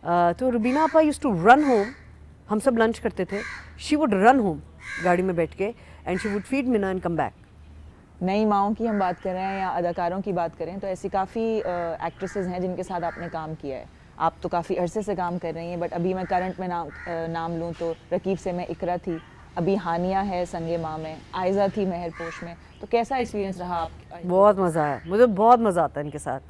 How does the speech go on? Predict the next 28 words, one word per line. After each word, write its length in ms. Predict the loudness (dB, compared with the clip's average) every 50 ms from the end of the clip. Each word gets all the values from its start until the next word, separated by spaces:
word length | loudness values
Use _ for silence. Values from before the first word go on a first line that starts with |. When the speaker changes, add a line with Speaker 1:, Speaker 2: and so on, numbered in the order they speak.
| -20 -20 -20 -20 -20 -20 -20 -20 -20 -20 -10 -2 0
Speaker 1:
इतने 400 | 0 0 -2 -4 0 2 4 4
मस्त 500 | 4 4 2 6 6 6 6 6 0 -2
बच्चे 340 | 0 0 0 0 -4 -4 -2
हैं, 240 | -2 -2 -2 -4 -4 -6
इतने 420 | -8 -8 -10 -12 -8 -6 -6 -6
अच्छे, 640 | -4 -4 -6 -6 -6 -14 -2 4 6 6 6 6 4
इतने 420 | 2 -2 -10 -12 -10 -6 -6 -6
प्यारे, 840 | -6 -6 -14 -14 -2 4 6 8 8 8 8 6 6 6 4 2 -2 -10 -18 -20 -18 -18 -18 -18 -20 -20 -20 -14 0
खुश 220 | 0 0 0 2 0
मिजाज, 560 | 0 2 4 6 8 8 8 8 6 4 0
मेहनती, 840 | -2 0 0 0 2 2 2 0 0 -4 -4 -4 -2 -2 -2 -4 -8 -12 -20 -20 -20 -20 -20 -20 -18 -14
शदीद 600 | -12 -2 0 2 2 2 4 4 4 4 4 4
मेहनती 380 | 6 6 6 4 2 0 0
लड़कियाँ 380 | 2 2 0 0 -2 -4 -2 -2
हैं 140 | -2 0 -2
ये। 140 | -2 -4 -4 -10 -20 -20 -20 -20 -18 -18 -18 -20 -20 -20 -18 -6
अ, 180 | 0 2 2 4 6
आयज़ा 580 | 6 6 6 4 6 6 6 6 8 8 6
और, 280 | 6 4 4 4 4 4
अ, 500 | 2 2 2 4 4 4 4 4 2 0
इकरा 300 | -2 -2 4 6 6 6
तो 140 | 6 4 4
अभी 460 | 4 4 2 2 2 0 0 -2 -2 -2
नई 220 | 0 0 2 2
माएँ 240 | 0 0 0 0 2
हैं, 240 | 4 4 4 4 6
डेडिकेटेड 760 | 8 6 8 6 2 -2 2 4 4 4 6 4 2 2 4 0
माएँ, 220 | 0 0 -2 -6